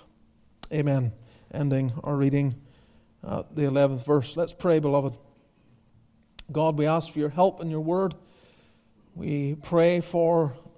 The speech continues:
light and understanding and to receive the profit for which it was intended. We are weak,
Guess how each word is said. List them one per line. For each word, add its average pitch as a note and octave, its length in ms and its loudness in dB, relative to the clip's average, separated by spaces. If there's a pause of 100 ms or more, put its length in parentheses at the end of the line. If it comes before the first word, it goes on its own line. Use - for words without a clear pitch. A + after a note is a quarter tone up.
(300)
light E3+ 400 0
and E3 100 -6
understanding F#3 840 -4 (100)
and D3 240 -6
to D3+ 100 -8
receive E3+ 440 -2
the D3 80 -4
profit F3+ 480 0 (580)
for D3 160 2
which E3+ 240 2
it E3+ 80 -4
was D3+ 160 -2
intended. F3 600 -2 (760)
We C#3+ 160 -2
are C3+ 120 0
weak, F3 380 0